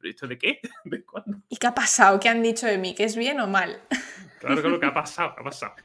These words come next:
Speaker 2: Bueno,
Speaker 1: Bueno, pues,
Speaker 2: pues,
Speaker 1: no sé.
Speaker 2: eh, superguay, Big Man, que Big Man se viene de vez en cuando, cuando tiene un, un segundito para hacerme una llamada y nos, y nos aclara las cosas que yo no tengo ni idea. Ha sido alucinante, te lo digo, lo voy a hacer podcast, voy a hacer una pequeña introducción con la noticia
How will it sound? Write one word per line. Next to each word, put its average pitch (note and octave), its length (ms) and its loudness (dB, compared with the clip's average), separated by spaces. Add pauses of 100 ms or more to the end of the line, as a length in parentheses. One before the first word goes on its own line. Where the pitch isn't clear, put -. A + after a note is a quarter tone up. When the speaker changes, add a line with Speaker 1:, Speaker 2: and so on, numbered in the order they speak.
(800)
Speaker 2:
Bueno, A3+ 380 -6
Speaker 1:
Bueno, A#3+ 300 6
pues, A3+ 280 8
Speaker 2:
pues, G#3 300 6
Speaker 1:
no - 60 -2
sé. G3 80 4 (380)
Speaker 2:
eh, - 120 -8 (120)
superguay, A3+ 580 6
Big A#3 180 -2
Man, B3+ 220 6
que F3+ 300 6
Big G3 180 2
Man A3 120 4
se B3+ 80 0
viene B3+ 180 4
de C#4+ 40 4
vez C4+ 120 4
en A#3 140 4
cuando, B3 280 4
cuando G#3 340 4 (140)
tiene A3 460 2
un, A3 520 -2
un A#3 120 0
segundito A3 480 0
para A3 160 6
hacerme G#3+ 320 0
una G#3+ 140 2
llamada G#3 420 4
y A#3+ 80 0
nos, G3 260 -2
y G3+ 80 -2
nos G3 180 -4
aclara G3+ 360 6
las A3 160 4
cosas A#3 260 -4
que G3+ 300 2
yo A3 140 4
no G#3+ 100 2
tengo G#3+ 180 0
ni F#3+ 80 -2
idea. F3+ 200 2
Ha G3 120 0
sido A#3 420 0
alucinante, G3+ 520 2
te A3 100 2
lo F#3+ 80 4
digo, G#3 180 8
lo F#3 80 2
voy F#3+ 80 0
a - 40 -2
hacer G3 200 -4
podcast, D4 380 2
voy G#3+ 60 0
a F3+ 40 2
hacer G3+ 140 -2
una G3+ 160 0
pequeña G#3 280 -2
introducción G#3 500 -2
con G3+ 100 0
la G3+ 80 0
noticia G#3+ 420 -2